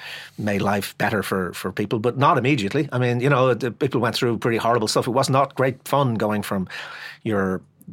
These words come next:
you know, your farm in, in, in, in, in the countryside somewhere to work in a hellish factory. You know, it, it, it wasn't great. So people didn't have to do it in a sense, whereas this one,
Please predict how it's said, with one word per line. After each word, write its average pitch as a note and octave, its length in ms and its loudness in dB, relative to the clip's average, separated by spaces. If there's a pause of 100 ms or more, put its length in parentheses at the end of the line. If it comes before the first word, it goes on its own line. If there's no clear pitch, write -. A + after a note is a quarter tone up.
(120)
you A#2 140 -4
know, G2 60 -2
your G2 200 -2
farm G2+ 560 2
in, F#2+ 360 -2
in, F#2+ 360 -4
in, F#2+ 400 -4
in, G2 280 -4
in G2+ 120 -6
the G2 60 -6
countryside G#2 420 -2
somewhere G2 260 -2
to G2+ 120 -4
work G2 300 0
in G2+ 80 -2
a F#2+ 60 -2
hellish G2+ 320 -2
factory. A2+ 380 0
You G#2+ 120 -2
know, G#2 180 0 (100)
it, - 100 -6
it, G#2 480 -4
it B2 180 -2
wasn't C#3+ 300 0
great. F3 300 0 (720)
So - 100 2
people F3 180 4
didn't D3+ 180 4
have - 220 2
to B2 100 -2
do C3 300 4
it A#2 60 2
in G2 80 -2
a F#2+ 40 -4
sense, G2 240 -2
whereas A#2+ 220 2 (120)
this D3 400 2
one, G#2+ 260 -6